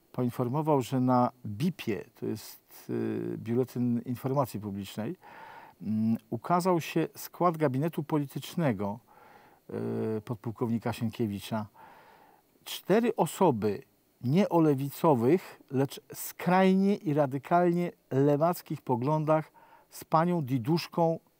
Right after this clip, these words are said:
na czele. Tak podsumował pan profesor, mm, Gliński. To, co tam, to, co tam wymyślili.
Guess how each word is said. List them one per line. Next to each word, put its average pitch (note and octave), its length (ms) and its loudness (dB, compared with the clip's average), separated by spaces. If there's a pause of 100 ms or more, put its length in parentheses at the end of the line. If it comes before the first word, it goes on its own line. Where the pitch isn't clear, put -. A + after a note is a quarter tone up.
na D3+ 260 2
czele. B2+ 520 2 (1040)
Tak B2+ 200 -4
podsumował G#2 640 -2
pan F2+ 200 -10
profesor, G2 440 -10 (1120)
mm, G#2 380 -6
Gliński. F#2+ 640 -10 (440)
To, A2+ 140 -6
co A2 160 -10
tam, G2+ 300 -6 (600)
to, A#2 160 -8
co A2+ 160 -10
tam G#2+ 200 -4
wymyślili. G2+ 680 -8